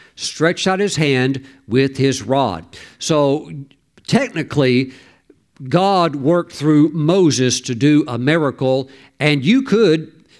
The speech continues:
you could actually say, and you would be correct in saying this, that Moses split the Red Sea. Moses did it.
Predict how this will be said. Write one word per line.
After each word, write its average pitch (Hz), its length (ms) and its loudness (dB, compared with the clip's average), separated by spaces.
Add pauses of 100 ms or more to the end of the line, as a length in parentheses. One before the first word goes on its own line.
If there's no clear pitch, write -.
(140)
you 190 140 0
could 180 140 0
actually 185 420 -2
say, 175 380 2
and 127 120 0
you 165 100 -2
would 139 140 2
be 139 100 0
correct 135 440 -2
in 123 80 -2
saying 151 400 0
this, 110 300 0 (240)
that 139 280 -2
Moses 135 680 -2
split 131 680 -4
the 123 100 -2
Red 120 260 0
Sea. 120 440 -2 (920)
Moses 156 540 2
did 165 220 0
it. - 160 -4